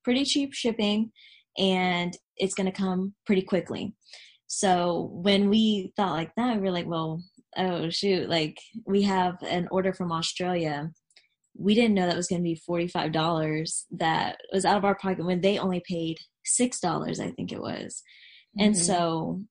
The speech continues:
Speaker 1: um, I'm glad you mentioned that, Brie, because <laughs> yeah, that is definitely one of our biggest failures.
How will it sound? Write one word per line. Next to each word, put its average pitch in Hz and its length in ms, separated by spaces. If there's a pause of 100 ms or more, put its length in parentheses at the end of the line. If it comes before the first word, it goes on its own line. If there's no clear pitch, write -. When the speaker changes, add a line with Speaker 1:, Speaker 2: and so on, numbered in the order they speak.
(120)
Speaker 1:
um, 170 260
I'm 175 200
glad 185 340 (220)
you 185 120
mentioned 185 400
that, 214 200
Brie, 214 140
because 190 580
<laughs> - 40
yeah, 190 240
that 165 180
is 185 160
definitely 180 340
one 170 120
of 170 80
our 180 280 (580)
biggest 175 400
failures. - 720